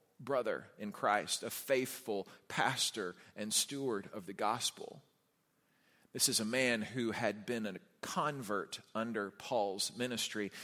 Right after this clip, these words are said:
and you begin to see this line, don't you? Here we go. Here's Barnabas, who's the bridge builder that brings Paul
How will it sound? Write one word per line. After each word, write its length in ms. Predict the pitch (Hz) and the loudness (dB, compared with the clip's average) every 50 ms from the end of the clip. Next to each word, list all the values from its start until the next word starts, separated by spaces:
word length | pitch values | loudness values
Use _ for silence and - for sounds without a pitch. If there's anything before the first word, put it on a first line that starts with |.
| - - - | -12 -6 -4
and 100 | 110 113 | -2 0
you 60 | 117 107 | 0 2
begin 400 | 98 123 117 110 143 147 143 123 | 0 0 0 2 0 0 2 2
to 80 | 117 | 6
see 260 | - - - 143 131 | 6 6 6 6 2
this 280 | 120 120 107 - - - | 0 2 4 4 4 4
line, 340 | 117 120 131 120 104 101 95 | 2 0 2 2 0 0 0
don't 260 | 104 113 120 - - | 0 0 0 0 2
you? 140 | 139 135 123 - - - - | 2 2 0 -2 -10 -12 -2
Here 160 | - 139 139 | 0 2 2
we 100 | 131 127 | 2 4
go. 260 | 117 135 131 127 120 - - - | 6 8 8 8 6 4 -6 -2
Here's 260 | - 147 156 147 127 | 2 2 2 2 0
Barnabas, 880 | 120 113 127 131 147 147 131 107 95 104 95 - - - - - - - - - _ _ _ _ _ _ _ _ _ _ _ _ - - _ _ | -2 0 2 2 2 2 2 0 0 0 4 4 6 6 6 4 2 -2 -8 -20 _ _ _ _ _ _ _ _ _ _ _ _ -20 -20 _ _
who's 200 | - 127 113 - | -4 -2 -2 0
the 80 | 113 113 | -2 -4
bridge 440 | 98 92 131 147 151 139 117 107 98 | -4 -2 0 0 0 0 -2 0 2
builder 400 | 127 123 120 117 117 110 107 - - - - - | 2 2 4 4 2 2 0 -2 -6 -18 -2 2
that 180 | 123 104 - 123 | 2 2 2 0
brings 360 | 127 135 131 120 113 - - | 0 0 0 2 2 0 0
Paul 600 | - - - - 151 147 139 131 117 110 107 | 0 -4 4 6 8 8 10 8 6 4 2